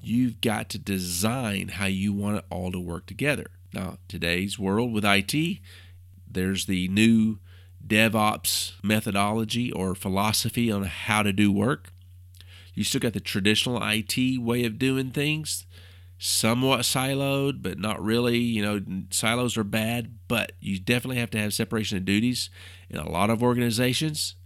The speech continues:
in order to maintain audit and compliance, all this other good stuff to make sure things are actually stable. Or do you need a hybrid environment where you have some DevOps going on while you got the traditional stuff going on to keep things stable, but making changes frequently in an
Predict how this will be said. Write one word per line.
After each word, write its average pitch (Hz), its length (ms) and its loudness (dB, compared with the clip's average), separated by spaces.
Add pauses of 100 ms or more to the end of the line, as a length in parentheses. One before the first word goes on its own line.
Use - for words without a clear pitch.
(160)
in - 80 -6
order 98 200 0
to 95 100 -4
maintain 104 520 2
audit 95 380 0
and - 100 -12
compliance, 107 600 -6
all 107 140 -6
this - 120 -4
other 123 160 0
good 92 180 -2
stuff - 280 -2
to 101 80 -2
make 123 180 0
sure 123 240 2
things 113 320 -2
are 90 80 -2
actually 101 300 -4
stable. 113 720 0 (420)
Or 190 200 0
do 170 80 0
you 175 140 2
need 170 240 2
a 104 180 0 (220)
hybrid 151 560 0
environment 92 360 -2
where 110 100 2
you 113 100 4
have 113 140 2
some 98 160 -4
DevOps 110 540 -2
going 101 260 0
on 101 240 0
while 101 180 0
you 101 160 0
got 101 180 -2
the 95 60 -12
traditional 98 480 0
stuff 98 260 -2
going 98 200 0
on 95 120 0
to 95 60 -4
keep 95 200 -6
things 95 220 -4
stable, 101 480 -2 (360)
but - 100 -6
making 107 320 0
changes 110 380 0
frequently 101 520 -2
in 101 140 -4
an 92 140 -2